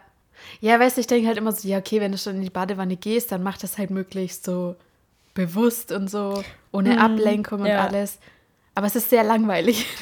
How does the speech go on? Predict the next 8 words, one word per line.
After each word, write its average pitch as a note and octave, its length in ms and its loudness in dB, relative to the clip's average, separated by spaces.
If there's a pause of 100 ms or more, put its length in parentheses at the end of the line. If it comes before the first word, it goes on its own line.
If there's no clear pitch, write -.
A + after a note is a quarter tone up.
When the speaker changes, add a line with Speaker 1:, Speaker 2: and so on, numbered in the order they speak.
Speaker 1:
<laughs> - 760 -2
Speaker 2:
Es C#4 180 6
ist C4+ 260 0
scheiße C#4+ 360 4
langweilig, A#3+ 520 2
ja. A3+ 120 0 (1800)
Speaker 1:
Ja. G#3+ 280 -6 (2000)
Okay, F#3+ 480 -6